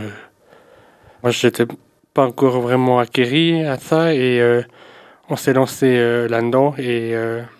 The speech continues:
après, on a commencé par une course qui s'appelle la Chantal Daucourt, cinquante kilomètres de tandem V T T. Alors, moi qui n'en avais jamais fait, ça a été un peu vraiment la première expérience. Et après, euh, on a continué.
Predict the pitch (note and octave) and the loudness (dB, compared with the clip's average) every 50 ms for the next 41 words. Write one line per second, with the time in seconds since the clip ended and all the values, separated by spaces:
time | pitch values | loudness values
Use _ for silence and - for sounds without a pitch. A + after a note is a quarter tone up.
0 | _ _ _ _ _ - - - B2 - - - B2 A2+ A2 - B2 B2 - - | _ _ _ _ _ -14 -10 -10 -10 -8 -4 -2 -2 -2 -2 -4 -4 -4 -4 -4
1 | C3+ B2+ - A#2+ A2+ A#2 A2 A2+ A2+ A2+ A2+ - - - C#3+ C3+ - - - - | -8 -6 -6 -6 -6 -4 -6 -6 -6 -8 -10 -8 -2 -2 -2 -2 -2 -8 -12 -14
2 | - - C3 - C3 - - B2+ B2+ A#2 - - C#3 - C3+ B2 B2 B2 A#2+ - | -14 -14 -10 -10 -8 -6 -6 -4 -4 -4 -4 -4 -2 0 0 2 2 0 0 2
3 | C#3 D3 E3+ E3+ - - - _ _ _ - - - E3 D3+ - C#3 - - C#3+ | 2 4 2 2 -2 -10 -20 _ _ _ -12 -6 -2 -2 -2 -2 -4 -2 0 0
4 | C#3 C#3+ C#3 C3 C3+ C3 - C#3+ C#3 C3+ C3+ C3+ B2+ B2 C#3+ D3 C#3+ D3+ D3 C#3 | 2 2 2 0 0 0 2 2 2 2 2 2 2 4 2 2 4 4 2 2
5 | - D#3 D3+ D#3+ - - C#3 B2+ C3 B2+ B2 - - - C3 C3+ B2+ - C#3+ C#3 | 4 4 4 4 2 0 -2 -2 -2 -2 -4 -6 -10 -6 -6 -6 -4 0 0 0
6 | C3 C3 C3 B2+ B2+ B2 B2 B2 B2 A#2+ C3+ D3+ D#3+ D#3+ D#3+ D#3 D#3+ - D3+ D3+ | 0 2 0 0 0 0 0 -2 -4 -2 0 0 2 0 0 -2 -2 -2 -2 -2
7 | D3+ D#3 D3+ _ _ _ _ _ _ _ _ _ _ _ _ _ _ - - C#3+ | -2 -4 -8 _ _ _ _ _ _ _ _ _ _ _ _ _ _ -12 -8 -6
8 | C3+ B2+ B2 - - C3+ B2+ B2 A#2+ - - B2+ B2 B2+ C3+ C#3 C#3 C3+ C3+ C3+ | -6 -6 -6 -6 -6 -4 -4 -4 -6 -6 -6 -6 -6 -4 -4 -2 -2 0 -2 -2
9 | B2+ B2+ A#2+ - - C3+ C3 C3 C3 B2 - - C#3 B2 B2 B2 B2+ C3+ C3 - | -2 -4 -6 -6 -8 -6 -4 -4 -4 -6 -6 -8 -8 -6 -4 -4 -4 -6 -6 -8
10 | - B2+ A#2 A2+ - - - - B2+ B2+ B2+ A#2+ A#2 A2+ G#2+ - _ _ _ _ | -12 -12 -12 -12 -14 -16 -14 -12 -12 -10 -10 -12 -12 -14 -18 -20 _ _ _ _
11 | _ _ _ _ _ _ _ _ _ _ _ - C#3 A#2 - - B2 - - B2+ | _ _ _ _ _ _ _ _ _ _ _ -10 -10 -8 -8 -10 -10 -8 -8 -8
12 | A#2+ A2 | -8 -8